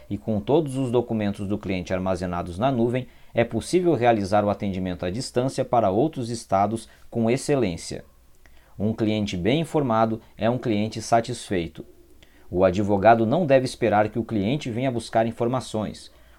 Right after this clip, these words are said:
O bom advogado mantém o seu cliente sempre informado dos andamentos processuais.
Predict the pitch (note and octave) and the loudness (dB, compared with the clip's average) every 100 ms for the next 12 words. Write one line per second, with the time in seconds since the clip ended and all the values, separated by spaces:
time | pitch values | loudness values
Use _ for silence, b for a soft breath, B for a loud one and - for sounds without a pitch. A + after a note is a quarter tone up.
0 | - E2+ F2 D#3 D3 B2+ A#2 F#2 A2+ A#2 | -8 -2 2 4 2 2 2 4 4 4
1 | G2 F#2+ F2 B2+ D#3 - B2 G#2+ G#2 G#2 | 0 -2 0 -2 -2 -4 -4 -2 -2 -4
2 | G2 - A#2 D#3 D#3 - C#3 A2 G#2 A2 | -10 -4 -4 -2 -2 0 0 2 2 2
3 | A#2 B - A2+ A2+ B2 B2 G2+ G#2+ A2 | 0 B -6 -2 0 2 2 0 -2 -4
4 | - A#2 A2 A2+ A2+ C3 A#2 F2 - | -4 -4 -2 -4 -2 2 4 2 -4